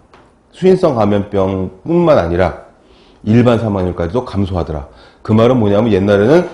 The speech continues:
수인성 감염병도 수인성 감염병이지만, 강물을, 더러운 강물 같은 거를 공급받아가지고 먹으면서 다른 질병에 걸렸을 가능성도 있고, 또는 이때는 천팔백 년대 후반이니까 수인성 감염병이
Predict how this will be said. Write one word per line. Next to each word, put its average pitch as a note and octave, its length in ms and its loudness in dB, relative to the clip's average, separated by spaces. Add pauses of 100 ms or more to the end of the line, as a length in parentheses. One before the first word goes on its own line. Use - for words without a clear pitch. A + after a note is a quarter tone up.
(160)
수인성 F#3 540 -2
감염병도 G2 480 -2
수인성 C#3 340 -2
감염병이지만, F2 840 -2 (500)
강물을, G#2+ 920 2 (120)
더러운 G2+ 400 4
강물 F#2 300 -4
같은 F#2 320 -2
거를 F2+ 200 -2
공급받아가지고 E2+ 680 -4
먹으면서 E2+ 680 -2 (240)
다른 A2 300 0
질병에 G2 300 0
걸렸을 F2 340 -4
가능성도 E2+ 420 -4
있고, D#2 400 -6 (160)
또는 F3+ 560 4 (180)
이때는 C3+ 340 0
천팔백 D3+ 520 -2
년대 B2 500 0
후반이니까 D3 800 0 (160)
수인성 G#3+ 440 0
감염병이 A#2 720 0